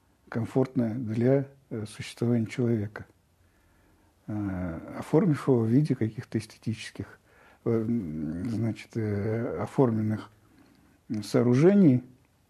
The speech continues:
уже приспособленных под, э, те нужды, которые, для которых это все и предназначено. Но это могут быть культовые сооружения, хозяйственные, там, спортивные или какие-нибудь еще, да, жилые сооружения.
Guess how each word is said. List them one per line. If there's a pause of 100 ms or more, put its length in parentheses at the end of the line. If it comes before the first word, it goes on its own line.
(720)
уже
приспособленных
под,
э, (1120)
те
нужды,
которые,
для
которых
это
все
и (440)
предназначено. (500)
Но
это
могут
быть
культовые
сооружения,
хозяйственные,
там, (720)
спортивные
или
какие-нибудь
еще,
да,
жилые
сооружения.